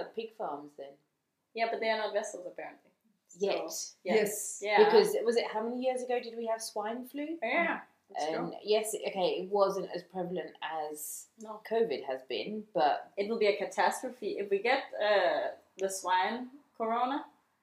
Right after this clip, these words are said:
Speaker 2: That will be a catastrophe for Denmark because now we say seventeen million. I mean, how many pigs? We have so many pigs in Denmark. It's our main export, I think, <laughs> one of them.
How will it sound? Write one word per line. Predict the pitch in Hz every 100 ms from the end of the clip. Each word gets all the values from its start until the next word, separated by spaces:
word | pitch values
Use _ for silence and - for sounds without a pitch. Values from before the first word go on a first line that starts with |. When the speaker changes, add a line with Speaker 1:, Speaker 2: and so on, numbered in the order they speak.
| _ -
Speaker 2:
That | 214
will | 226
be | 220
a | 208
catastrophe | 202 226 220 196 196 180
for | 175
Denmark | 170 175 190 180
because | 170 170 175 -
now | 208 214
we |
say | 214 190
seventeen | 202 190 196 185 180
million. | 160 160
I | 175
mean, | 180 190
how | 196 190
many | 180 -
pigs? | 208 208 -
We | 180 185
have |
so | - -
many | - -
pigs | - -
in | -
Denmark. | - -
It's | 175 170
our | 160
main | 147 127 - -
export, | _ - -
I | 175
think, | 262 - 208 196
<laughs> |
one | 190
of | 180
them. | 175 175